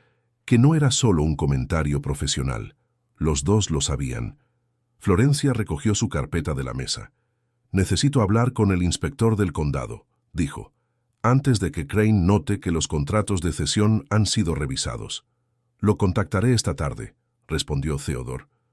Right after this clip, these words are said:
Florencia asintió y se puso de pie. Cruzó el despacho hacia la puerta con paso regular. Pero en el corredor, sola,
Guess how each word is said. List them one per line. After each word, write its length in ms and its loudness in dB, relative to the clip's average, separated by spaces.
Florencia 540 2
asintió 580 -2
y 100 -2
se 140 -2
puso 320 0
de 100 -4
pie. 320 -10
Cruzó 420 6
el 80 4
despacho 540 0
hacia 220 0
la 120 -4
puerta 360 -2
con 240 -2
paso 320 -2
regular. 580 -8
Pero 220 6
en 80 6
el 100 2
corredor, 560 0
sola, 480 -2